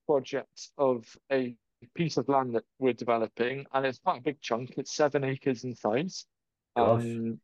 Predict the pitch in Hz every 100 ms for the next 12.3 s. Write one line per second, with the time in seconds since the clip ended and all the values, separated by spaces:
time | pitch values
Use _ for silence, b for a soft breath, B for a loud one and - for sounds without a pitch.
0 | - 143 - 139 131 _ - 185 185 156
1 | 143 135 131 123 120 123 - _ _ _
2 | - 160 180 180 160 - - _ _ -
3 | 165 185 165 160 151 139 156 139 127 120
4 | 120 113 - 110 127 123 - b b _
5 | 139 156 165 151 135 120 _ - 147 156
6 | 135 - 147 135 - 135 127 120 143 143
7 | 147 139 131 123 131 120 117 117 113 -
8 | 135 123 120 _ b b b b _ _
9 | 147 151 175 175 - 165 151 143 139 127
10 | - - - _ 127 117 113 113 113 110
11 | 113 - _ _ _ 143 131 147 139 120
12 | 131 120